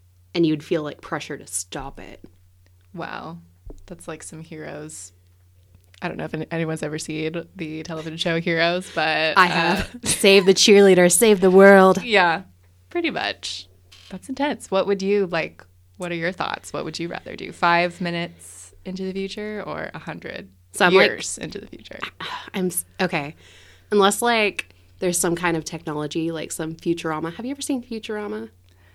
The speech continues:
Speaker 2: I've never seen it, but I definitely
Speaker 1: They have,
Speaker 2: know.
Speaker 1: like, the things where they, like, keep the celebrities in those heads. Oh, gosh, with, like, the tubes around it. I'm blinking.
Speaker 2: <laughs>
Speaker 1: But anyway, like, that's how they have excuse to, like, show the celebrities in the future 'cause they're still alive because of this technology.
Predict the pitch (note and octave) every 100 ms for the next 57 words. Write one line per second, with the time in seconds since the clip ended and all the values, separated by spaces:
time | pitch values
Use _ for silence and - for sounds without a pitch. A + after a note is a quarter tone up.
0 | _ - B3 D#4+ - F3 D#3 D#3+ - -
1 | - E3+ E3+ E3+ E3 G#3 G3+ A3+ G#3 F#3+
2 | - - F3 D#3+ D3+ D3+ D3+ D3+ C#3+ -
3 | - - - - E3 - - - F3+ E3
4 | C#3+ D3 D3 D3 D3+ C#3 C#3 - - B2+
5 | C3+ D3+ - - _ _ - - - -
6 | - _ _ - - - - A#3 A3 A#3
7 | A3 C#4 C4+ A#3 G3 G3 - G#3+ G#3+ G#3
8 | G#3+ - G#3 C#4+ - E3 D#3+ D3+ B2 -
9 | - - G#3 - A3 G3 G#3+ G#3 G3 F3+
10 | E3+ E3+ E3+ E3 - - - - F3+ E3+
11 | G3 E3 D#3+ D#3 D#3 - - D3+ C3+ -
12 | - D#3 C#3+ - - D#3 C3+ D3 D3 C#3+
13 | C#3+ C#3+ C#3+ D3+ C#3+ C#3 C3+ D3 C#3+ -
14 | D3+ - C3 C3+ C3 C3 C3+ C3+ D3+ C#3+
15 | - D3 - - C3+ C3 C3+ C#3+ D3 D#3+
16 | E3+